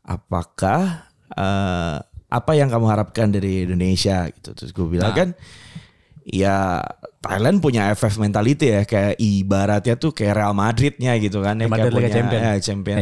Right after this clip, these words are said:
Speaker 2: Iya.
Speaker 1: League mentality gitu kan, Thailand gitu kan. Ya, jadi poin gua, Th-, Thailand masih tim yang paling favorit, kandidat paling favorit untuk, ya, dalam turnamen ini misi dia mempertahankan trofi gitu kan. Ya, kita, gua ngomong kita Indonesia ya,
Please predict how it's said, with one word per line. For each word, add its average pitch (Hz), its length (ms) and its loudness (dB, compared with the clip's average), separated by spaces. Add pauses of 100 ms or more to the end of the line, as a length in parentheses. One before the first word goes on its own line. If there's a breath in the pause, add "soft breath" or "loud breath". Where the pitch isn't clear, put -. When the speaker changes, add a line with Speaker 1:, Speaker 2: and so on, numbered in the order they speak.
Speaker 2:
Iya. 95 140 -2
Speaker 1:
League 95 120 -2
mentality 104 600 0
gitu 95 200 -4
kan, 95 200 -4
Thailand 92 360 -4
gitu 90 240 -6
kan. 95 180 -4 (460 loud breath)
Ya, - 120 -6
jadi 95 280 2
poin 98 280 0
gua, 147 440 2
Th-, - 280 -14
Thailand 101 460 0 (440)
masih 107 800 2 (380)
tim 107 180 0 (180)
yang 107 280 2
paling 107 220 0
favorit, 110 420 0
kandidat 101 400 0
paling 101 180 0
favorit 95 420 0
untuk, 98 360 -2 (160)
ya, 87 400 -4
dalam 92 240 0
turnamen 98 340 -2
ini 98 180 -2
misi 117 260 0
dia 107 180 2
mempertahankan 90 720 -4
trofi 107 420 -2
gitu 87 240 -10
kan. - 240 -14 (480 loud breath)
Ya, 101 420 -2 (760)
kita, - 560 -4
gua 123 220 2
ngomong 135 160 0
kita 165 260 0
Indonesia 135 440 2
ya, 113 180 0